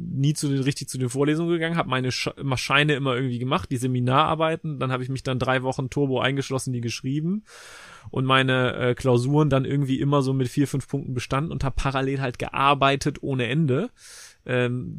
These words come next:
vor allem dann in der Gastronomie in Heidelberg in, in, in einem sehr hochwertigen Art-Hotel, in einem, ähm, äh, Hotel, was, ähm, vier Sterne hatte und ein Restaurant, was auch vierzehn oder fünfzehn Gourmillot-Punkte hatte, also wirklich schon mit einer Weinkarte mit achthundert Positionen,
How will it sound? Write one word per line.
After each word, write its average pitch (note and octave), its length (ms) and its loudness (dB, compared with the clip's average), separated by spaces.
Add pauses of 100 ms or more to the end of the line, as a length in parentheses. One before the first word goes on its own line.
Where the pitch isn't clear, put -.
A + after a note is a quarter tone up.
vor G#2 140 -2
allem C3 180 0
dann B2+ 120 0
in B2 120 -4
der B2+ 80 0
Gastronomie B2+ 520 -2
in D3 120 0
Heidelberg C3 480 0
in, A#2+ 360 -6
in, B2 240 -6
in B2 260 -8
einem B2 720 -6
sehr B2+ 240 0
hochwertigen C#3+ 580 -2
Art-Hotel, E3 600 -4
in B2+ 160 -8
einem, B2+ 380 -10
ähm, B2+ 460 -10
äh, - 180 -10
Hotel, C3 600 -8
was, - 560 -12
ähm, B2 300 -12
vier D#3 200 -6
Sterne D3 380 -4
hatte D3 180 -8
und B2+ 160 -6
ein B2 120 -4
Restaurant, B2+ 520 -6
was C3 140 -8
auch B2 320 -10
vierzehn C#3+ 420 -6
oder A#2+ 140 -4
fünfzehn C#3 420 -6
Gourmillot-Punkte C3+ 720 -4
hatte, E3+ 200 -6
also A#2+ 200 -6
wirklich B2 240 -6
schon C3 240 -6
mit C3 160 -8
einer B2 120 0
Weinkarte C#3+ 460 -2
mit B2+ 120 -8
achthundert B2+ 400 -8
Positionen, B2 840 -6